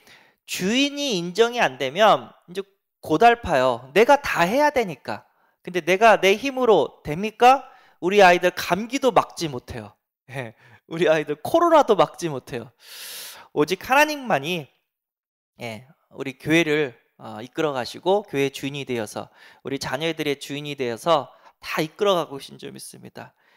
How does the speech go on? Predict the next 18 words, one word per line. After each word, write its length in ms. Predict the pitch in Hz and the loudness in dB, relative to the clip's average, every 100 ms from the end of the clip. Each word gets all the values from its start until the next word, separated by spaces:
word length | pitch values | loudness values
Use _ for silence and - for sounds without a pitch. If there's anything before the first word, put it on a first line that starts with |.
| _ | _
이게 180 | - 165 | -8 -8
주인이 480 | - - 226 240 208 | -8 -6 -6 -4 -6
인-, 240 | 165 180 _ | -6 -10 _
주인을 480 | - 220 285 247 139 | -6 -2 0 -2 -4
인정해야 360 | 160 175 180 156 | -6 -4 -4 -4
될 140 | 131 | -8
줄 140 | - 120 | -10 -18
믿습니다. 640 | 117 - 117 117 185 196 _ _ _ _ _ | -18 -18 -16 0 0 0 _ _ _ _ _
그러면 320 | - 165 180 | -6 -4 -4
다 140 | - - | -10 -10
끝나요. 400 | - 220 151 113 _ _ _ _ | -10 -6 -8 -8 _ _ _ _
예. 240 | 117 123 _ _ - - - - - _ | -20 -20 _ _ -20 -20 -20 -20 -20 _
또 80 | - | -8
어떤 240 | 131 156 | -6 -6
분이 200 | 147 143 | -6 -8
막 180 | 135 123 | -6 -6
그래요. 340 | - 123 151 285 _ _ _ _ _ - - _ _ _ _ _ _ _ _ _ _ | -4 -2 -2 -4 _ _ _ _ _ -20 -20 _ _ _ _ _ _ _ _ _ _
예. 180 | 113 107 | -20 -20